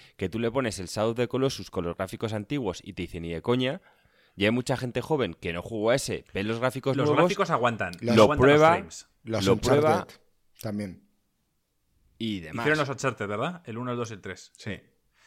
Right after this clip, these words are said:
Speaker 2: Eh, el, Joaquín, el, el Shadow of the Colossus artísticamente a día de hoy sigue siendo viable. El problema es el,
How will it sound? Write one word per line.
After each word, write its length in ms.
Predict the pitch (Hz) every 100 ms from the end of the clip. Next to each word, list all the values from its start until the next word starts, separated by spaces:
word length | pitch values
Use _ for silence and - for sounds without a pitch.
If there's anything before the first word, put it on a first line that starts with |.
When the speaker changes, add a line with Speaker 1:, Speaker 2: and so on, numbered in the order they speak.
| _ _ _
Speaker 2:
Eh, 560 | 139 127 120 117 _ _ _ _ _ _ _ _ -
el, 160 | 135 127
Joaquín, 300 | 143 139 156
el, 160 | 131
el 100 | 127
Shadow 140 | 123 156
of 0 | 175
the 20 |
Colossus 360 | 180 175 202
artísticamente 1000 | 160 127 160 185 170 156 160 190 151 127
a 120 | 120
día 200 | 120 135
de 100 | 135
hoy 80 | 147
sigue 240 | 147 143 120
siendo 340 | 135 127 123
viable. 340 | 104 101 85 -
El 140 | 104
problema 320 | 98 104 117 120
es 120 | 117
el, 140 | 117